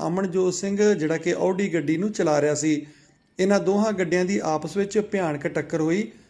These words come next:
ਟੱਕਰ ਉਪਰੰਤ ਇਹ ਦੋਵੇਂ ਗੱਡੀਆਂ ਦਰਖਤਾਂ ਦੇ ਨਾਲ ਜਾ ਟਕਰਾਈਆਂ। ਇਹ ਹਾਦਸਾ ਇੰਨਾ ਭਿਆਨਕ ਸੀ ਕਿ ਗੱਡੀਆਂ ਦੇ ਪਰਖਚੇ ਉੱਡ ਗਏ।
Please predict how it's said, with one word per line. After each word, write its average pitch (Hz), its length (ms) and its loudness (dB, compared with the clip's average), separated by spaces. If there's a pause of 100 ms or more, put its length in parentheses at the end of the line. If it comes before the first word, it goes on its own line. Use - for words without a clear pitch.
(340)
ਟੱਕਰ 208 320 2
ਉਪਰੰਤ 180 520 0
ਇਹ 175 280 0
ਦੋਵੇਂ 185 400 0
ਗੱਡੀਆਂ 170 320 0
ਦਰਖਤਾਂ 165 440 -2
ਦੇ 196 100 -2
ਨਾਲ 165 220 0
ਜਾ 160 220 2
ਟਕਰਾਈਆਂ। 151 500 -2 (640)
ਇਹ 202 120 6
ਹਾਦਸਾ 202 440 2
ਇੰਨਾ 190 420 -2
ਭਿਆਨਕ 165 420 -2
ਸੀ 156 140 -8
ਕਿ 214 100 -4
ਗੱਡੀਆਂ 160 400 0
ਦੇ 160 200 2
ਪਰਖਚੇ 190 540 -2
ਉੱਡ 147 240 0
ਗਏ। 175 320 2